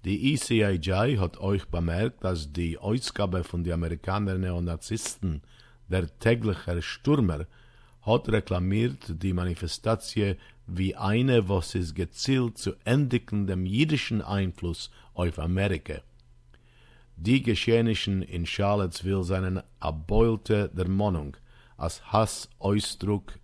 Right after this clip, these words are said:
ist oft der Hereinführer zu gewaltiger Aufführung und Hassverbrechens,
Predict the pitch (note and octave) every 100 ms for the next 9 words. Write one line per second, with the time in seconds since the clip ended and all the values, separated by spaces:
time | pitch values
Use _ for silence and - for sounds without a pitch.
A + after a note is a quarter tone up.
0 | _ E2 D#2+ - - G#2+ - - - F2+
1 | - F2 F2 G#2 A#2 - G#2+ G2+ - -
2 | - - E2+ D#2 D#2+ G2+ A#2 A2+ - A2
3 | G2 G#2 - - G2 F#2+ F2+ - - -
4 | - - F2+ D#2 - G2+ F#2+ - - E2+
5 | E2+ D#2 G2+ G2 - C#2+ - -